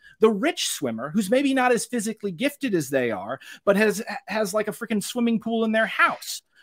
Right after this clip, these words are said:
So n-, it, it's never fair. And the idea that it should be fair is wrong and contrary to, like, everything about sports.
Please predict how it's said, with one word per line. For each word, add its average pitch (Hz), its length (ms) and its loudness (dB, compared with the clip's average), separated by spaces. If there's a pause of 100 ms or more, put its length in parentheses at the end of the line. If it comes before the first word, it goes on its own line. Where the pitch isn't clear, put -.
So - 380 6
n-, 226 160 -2 (100)
it, - 480 -16 (140)
it's 214 240 -2
never 254 400 4
fair. 254 480 0 (180)
And 214 120 4
the 220 100 4
idea 233 320 2
that 226 220 4 (720)
it 202 140 -2
should 233 400 4
be 269 140 2
fair 254 460 0
is 175 180 2
wrong 190 540 2 (200)
and 190 160 0
contrary 208 720 -2
to, 185 120 -8
like, 180 240 -2 (100)
everything 214 640 -2
about 170 260 0
sports. - 480 -4